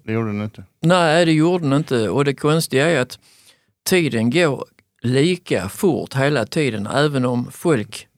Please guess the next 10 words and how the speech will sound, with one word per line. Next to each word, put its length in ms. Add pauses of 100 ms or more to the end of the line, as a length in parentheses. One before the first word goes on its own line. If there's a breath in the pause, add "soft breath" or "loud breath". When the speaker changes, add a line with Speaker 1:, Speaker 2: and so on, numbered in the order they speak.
(140)
Speaker 2:
upplever 580
den 260
helt 440
olika, 540
vilket 340
är 200
väldigt 400
konstigt, 480
tycker 220
jag. 220